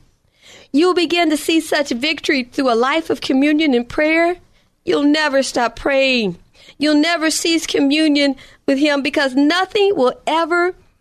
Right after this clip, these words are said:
take the place of being in the secret place of the Most High. Remember, living a life of regular fasting and praying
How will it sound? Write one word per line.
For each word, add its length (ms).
take 240
the 100
place 800
of 200
being 460
in 180
the 120
secret 500
place 500
of 120
the 80
Most 260
High. 460
Remember, 460
living 500
a 100
life 420
of 180
regular 300
fasting 720
and 200
praying 500